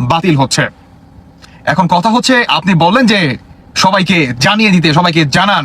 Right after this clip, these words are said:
তাহলে না হয় মানুষের উপকার হবে। দেখেন আসিফ নজরুল, মানুষের উপকার তখনই হবে যখন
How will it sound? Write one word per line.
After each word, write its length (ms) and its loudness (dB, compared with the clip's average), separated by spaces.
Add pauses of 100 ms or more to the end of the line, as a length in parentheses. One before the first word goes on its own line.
(340)
তাহলে 280 0
না 100 4
হয় 180 0
মানুষের 300 0
উপকার 260 2
হবে। 160 0
দেখেন 240 0
আসিফ 240 -2
নজরুল, 220 2 (640)
মানুষের 440 2 (140)
উপকার 400 2 (100)
তখনই 380 2
হবে 240 2
যখন 380 0